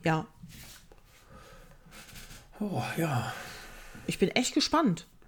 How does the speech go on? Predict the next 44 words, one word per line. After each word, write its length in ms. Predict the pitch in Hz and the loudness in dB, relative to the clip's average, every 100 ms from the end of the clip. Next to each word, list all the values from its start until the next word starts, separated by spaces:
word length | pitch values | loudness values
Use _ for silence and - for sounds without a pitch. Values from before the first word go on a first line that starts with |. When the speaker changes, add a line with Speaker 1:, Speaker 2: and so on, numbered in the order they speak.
| - _ - - - - | -20 _ -20 -20 -20 -8
Speaker 2:
Ich 180 | 117 - | -6 -2
auch. 140 | 131 123 - | -2 -2 2
Speaker 1:
Was 260 | 190 190 | 4 6
auch 160 | - 185 | 4 4
so, 440 | - 180 175 170 170 - - - | 4 4 6 4 0 -6 -4 4
ich 160 | 190 | 6
hab 100 | - | 8
aber 220 | - 233 | 8 8
auch 100 | 175 | 8
schon, 180 | 220 240 - | 8 4 0
ich 140 | 190 | 2
hab 80 | 220 - - - - - | 0 0 -20 -20 -2 8
auch 200 | 226 254 | 8 8
schon 240 | - 240 | 6 6
für 140 | 240 226 | 8 8
mich 300 | 220 233 - | 8 6 2
beschlossen, 680 | 196 - 220 - 220 202 | 2 6 4 4 2 4
wenn 220 | 185 202 | 6 6
ich 220 | 196 - - | 6 2 0
Montag 1040 | 180 180 196 240 262 254 226 220 226 - - - - - - - - - - - - | 4 8 10 10 8 6 4 6 4 0 -8 -20 -20 -18 -14 -12 -12 -12 -14 -16 4
bei 160 | 196 | 6
der 140 | 190 202 | 8 8
Person 480 | 190 185 185 233 233 | 8 6 8 8 8
dann, 220 | 220 190 | 8 8
wenn 80 | 196 | 6
ich 180 | 214 220 | 6 6
mich 220 | 208 - | 4 6
nicht 220 | 202 - | 4 4
gut 140 | 214 - | 0 4
genug 360 | 208 196 - | 4 4 2
abgeholt 460 | 180 - 208 202 196 | -2 2 4 4 4
fühle, 760 | - - 214 220 202 202 202 | 0 4 6 6 8 8 8
dass 260 | 190 180 - | 4 2 0
ich 120 | - | 2
mich 120 | 190 | 0
dann 200 | 180 180 | 2 2
halt 100 | 175 - | 2 2
auch 120 | 165 | 2
nach 140 | 170 | 2
einem 80 | 175 | 4
anderen 320 | - 170 170 160 | 4 4 4 4
Hausarzt 520 | 165 - 170 - - | 2 2 2 0 0
umgucke. 440 | 165 - 175 | -2 -2 -2
Speaker 2:
Ja. 60 | 175 | 0